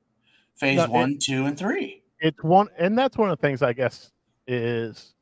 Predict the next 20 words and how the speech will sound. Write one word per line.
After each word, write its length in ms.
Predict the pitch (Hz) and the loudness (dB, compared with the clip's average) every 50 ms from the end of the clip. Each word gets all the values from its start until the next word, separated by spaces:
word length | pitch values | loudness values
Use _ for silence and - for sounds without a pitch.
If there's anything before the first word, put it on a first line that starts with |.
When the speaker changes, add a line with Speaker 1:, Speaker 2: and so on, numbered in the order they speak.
| _ _ _ _ _ _ _ _ _ _ _ _ _ _ _ _ _ _ _ - | _ _ _ _ _ _ _ _ _ _ _ _ _ _ _ _ _ _ _ 0
Speaker 2:
interesting 460 | 160 170 - 180 160 - - 170 156 | 0 0 0 -2 -4 -2 -2 -4 0
about 240 | 131 139 131 117 - | 4 4 4 4 4
Zack 220 | - 117 113 - | 0 -2 -2 -4
Snyder, 300 | - 127 120 120 113 117 | -6 -8 -8 -8 -8 -10
because, 540 | - - _ 156 143 131 120 117 - - - _ _ _ _ _ _ _ _ _ _ _ _ _ - | -14 -6 _ 2 2 2 2 0 -2 -10 -20 _ _ _ _ _ _ _ _ _ _ _ _ _ -12
uh, 240 | 117 110 107 98 73 _ _ _ _ _ _ _ - _ _ _ _ _ _ _ _ _ _ _ _ _ _ _ _ _ - | -10 -10 -10 -12 -14 _ _ _ _ _ _ _ -20 _ _ _ _ _ _ _ _ _ _ _ _ _ _ _ _ _ 0
it 60 | 165 | 2
was 120 | 151 139 - | 2 2 6
Taika 300 | - 208 202 - - 151 | 6 6 6 6 6 4
Waititi 400 | 156 160 - - 254 233 170 127 | 4 4 4 2 0 -2 -2 -2
who 100 | 135 123 | -4 -4
just 280 | - 131 127 120 - | -4 -4 -4 -2 0
recently 300 | 135 135 127 - 131 110 - | 0 -2 0 -2 -4 -6 -4
came 180 | - 131 127 | -4 -2 -2
out 120 | 160 160 127 | -2 -2 -2
and 60 | - | 0
said 140 | - 139 - | 0 0 2
director's 420 | - 127 175 - - - 147 - | 4 4 4 4 4 0 -4 -2
cuts 280 | - - 120 - - - | 0 0 0 0 -2 -6
suck. 260 | - - 139 101 | -2 0 0 0